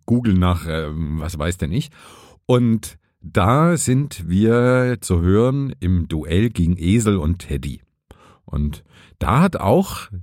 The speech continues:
der Teddy, also der Stefan Proksch,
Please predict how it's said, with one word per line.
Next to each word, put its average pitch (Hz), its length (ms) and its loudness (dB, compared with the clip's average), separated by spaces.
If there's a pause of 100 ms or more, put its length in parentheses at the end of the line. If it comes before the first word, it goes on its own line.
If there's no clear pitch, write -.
(120)
der 80 340 0 (380)
Teddy, 104 480 0 (200)
also - 240 -10 (220)
der - 80 -8
Stefan 65 320 -6
Proksch, - 320 -6